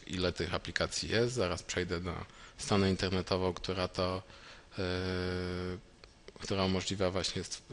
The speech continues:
pobieranie tych aplikacji. Jest tutaj wiele różnych.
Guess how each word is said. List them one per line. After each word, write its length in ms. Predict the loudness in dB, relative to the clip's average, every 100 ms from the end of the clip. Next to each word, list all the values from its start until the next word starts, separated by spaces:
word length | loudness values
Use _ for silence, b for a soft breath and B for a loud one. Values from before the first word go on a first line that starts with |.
| -8 -4
pobieranie 480 | 0 2 4 4 2
tych 160 | 0
aplikacji. 680 | 0 -2 2 2 2 -2 -4 B B B -6 0
Jest 200 | 2 0
tutaj 360 | -2 2 2
wiele 300 | 6 6 8
różnych. 600 | 6 4 4 4 2 -2